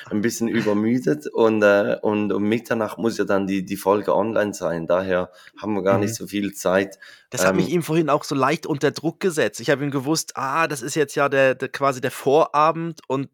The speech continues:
Speaker 2: das ist jetzt immer weniger Zeit, bis, bis es eigentlich dann live gehen soll.
Speaker 1: Bis zum Release.
Speaker 2: Und ich glaub, der
Speaker 1: Aber
Speaker 2: Kleine hat eben gespürt bei mir, dass, dass, dass es da eine gewisse Grundnervosität gab. Und dann hat er
Speaker 1: Ja.
Speaker 2: gedacht, ah,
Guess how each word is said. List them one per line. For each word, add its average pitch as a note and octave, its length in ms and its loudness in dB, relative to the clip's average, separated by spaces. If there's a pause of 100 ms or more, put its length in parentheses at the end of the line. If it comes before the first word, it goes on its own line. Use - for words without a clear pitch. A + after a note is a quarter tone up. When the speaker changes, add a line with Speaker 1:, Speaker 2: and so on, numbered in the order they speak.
(140)
Speaker 2:
das B2 140 -12
ist C3 120 -6
jetzt D3 160 -4
immer C#3+ 300 0
weniger C#3 400 -2
Zeit, C3+ 440 0
bis, - 340 -6
bis C3+ 220 -8
es A#2 120 -8
eigentlich A#2+ 240 -4
dann A#2+ 100 -4
live A2+ 380 -2
gehen D3+ 240 -4
soll. C#3+ 180 2
Speaker 1:
Bis D#3+ 80 -2
zum G#2 140 0
Release. G2 640 -2
Speaker 2:
Und D3 180 2
ich C3+ 80 -10
glaub, D3+ 140 0
der G#2+ 100 2
Speaker 1:
Aber A2+ 80 0
Speaker 2:
Kleine C3+ 280 2
hat D#3 80 -2
eben D3+ 140 -4
gespürt D#3 480 -2
bei D#3+ 140 2
mir, D#3 320 2
dass, - 320 -6
dass, - 240 -6
dass B2+ 180 -6
es B2+ 80 -12
da C#3 100 0
eine C3+ 140 -2
gewisse C#3 400 -2
Grundnervosität C#3+ 1080 -2
gab. E2+ 320 -2
Und A#2+ 120 -8
dann A#2+ 100 0
hat B2 140 -2
er - 40 0
Speaker 1:
Ja. - 80 0
Speaker 2:
gedacht, A#2+ 360 -4
ah, C3 240 0